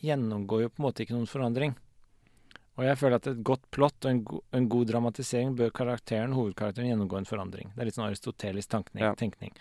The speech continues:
Speaker 1: Det skjer jo ikke med Stensgaard. Han
Speaker 2: Nei.
Speaker 1: er akkurat like flat på begynnelsen og på slutten.
Speaker 2: Det er Bratsberg som gjennomgår en endring. Til en viss grad.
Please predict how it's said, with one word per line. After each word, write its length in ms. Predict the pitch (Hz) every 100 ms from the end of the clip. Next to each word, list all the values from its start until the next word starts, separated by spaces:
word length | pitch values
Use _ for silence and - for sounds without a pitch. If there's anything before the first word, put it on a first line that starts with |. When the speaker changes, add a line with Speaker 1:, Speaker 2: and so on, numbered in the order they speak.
| - - -
Speaker 1:
Det 100 | 135
skjer 220 | - 117
jo 60 | 98
ikke 80 | -
med 80 | 110
Stensgaard. 420 | 104 101 - - _ _ _ _ _ _ _ -
Han 80 | 160
Speaker 2:
Nei. 80 | 104
Speaker 1:
er 80 | 127
akkurat 200 | - 123
like 200 | 110 101
flat 260 | - 98 95 -
på 100 | 110
begynnelsen 260 | 110 -
og 80 | 107
på 80 | 98
slutten. 300 | 104 - - - - - _
Speaker 2:
Det 60 | -
er 60 | 113
Bratsberg 500 | 110 92 - 117 113
som 160 | -
gjennomgår 380 | 120 104 95 95
en 100 | 95
endring. 300 | 95 90 87 92 _ _ _ _ _ _ _ _ _ _ _ _ -
Til 100 | 107
en 40 |
viss 100 | 87 -
grad. 160 | -